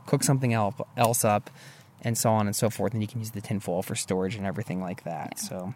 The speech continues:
Speaker 1: two-burner stoves are key. Get the Coleman with the propane. The propane's cheap, the stove is cheap, and it works phenomenally.
Speaker 2: Yep.
Speaker 1: Number nine,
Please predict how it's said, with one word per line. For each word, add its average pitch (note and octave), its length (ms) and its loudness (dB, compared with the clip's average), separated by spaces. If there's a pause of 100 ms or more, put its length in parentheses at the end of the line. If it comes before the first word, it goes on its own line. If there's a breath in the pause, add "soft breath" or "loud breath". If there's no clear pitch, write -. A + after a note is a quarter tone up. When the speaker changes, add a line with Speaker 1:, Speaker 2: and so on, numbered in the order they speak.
Speaker 1:
two-burner C3 400 0
stoves G2+ 520 -4
are A2 160 -10
key. B2+ 380 4
Get - 220 -2
the G#2+ 60 -10
Coleman A2 560 4
with G2 140 -6
the G2 60 -10
propane. A2+ 720 2 (760 soft breath)
The - 60 -10
propane's A2+ 580 2
cheap, G#2 500 2
the A#2+ 80 -8
stove G#2 360 4
is G#2 80 -4
cheap, - 360 -2
and - 80 -4
it - 80 -6
works - 540 -6
phenomenally. F#2 880 -4 (120)
Speaker 2:
Yep. - 220 -8 (200 loud breath)
Speaker 1:
Number C#3+ 220 10
nine, C#3 840 12